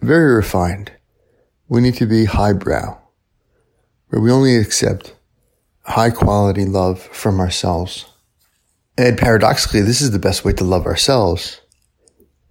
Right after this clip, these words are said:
To love ourselves the best is not to, so much to feel good about ourselves or to receive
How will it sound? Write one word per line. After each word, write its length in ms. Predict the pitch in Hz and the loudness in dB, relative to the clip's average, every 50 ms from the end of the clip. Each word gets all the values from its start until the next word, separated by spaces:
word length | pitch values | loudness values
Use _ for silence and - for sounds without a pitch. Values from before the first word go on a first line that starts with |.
| _ _ _ _ - | _ _ _ _ -6
To 100 | - 110 | -2 0
love 220 | 98 107 107 101 | 2 2 2 4
ourselves 480 | 95 95 92 - - - 147 151 127 95 | 2 2 0 0 0 0 2 2 0 0
the 80 | 95 87 | -2 -4
best 320 | 85 90 90 92 90 - | -4 -4 -6 -6 -6 -8
is 120 | 95 95 | -8 -6
not 200 | 101 101 92 - - | -4 -6 -6 -6 -10
to, 240 | - 95 90 92 - _ _ _ _ _ _ _ _ _ _ _ _ _ _ _ | -10 -10 -10 -12 -14 _ _ _ _ _ _ _ _ _ _ _ _ _ _ _
so 140 | - - 107 | -8 -4 -2
much 180 | 95 95 95 - | -2 -2 -4 -6
to 80 | - | -10
feel 260 | - - - 117 95 | -6 -2 -2 -2 -2
good 480 | - - 107 113 120 117 107 98 - - - _ _ - | -2 -2 0 2 2 2 2 0 -4 -10 -18 _ _ -10
about 220 | - - 95 90 | -6 -4 -2 -2
ourselves 500 | 90 92 92 - - 92 92 95 95 95 | -2 -2 -4 -2 -2 -2 0 0 -2 -2
or 60 | 92 90 | -4 -6
to 120 | - - | -6 -6
receive 580 | 90 85 - - 117 113 107 101 98 - - | -6 -4 -2 -2 0 0 2 0 -2 -4 -10